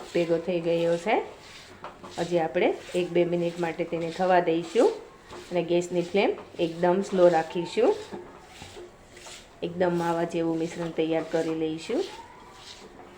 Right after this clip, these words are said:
તો જોઈ શકો છો, એકદમ સરસ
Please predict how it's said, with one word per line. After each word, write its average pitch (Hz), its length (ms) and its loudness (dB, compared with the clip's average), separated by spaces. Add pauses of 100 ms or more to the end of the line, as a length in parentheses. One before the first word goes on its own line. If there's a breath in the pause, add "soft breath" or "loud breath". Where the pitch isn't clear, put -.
(3000 loud breath)
તો 180 60 -2 (100)
જોઈ 175 220 2
શકો 160 200 -4 (120)
છો, 247 80 4 (240)
એકદમ 175 260 2 (120)
સરસ 170 360 0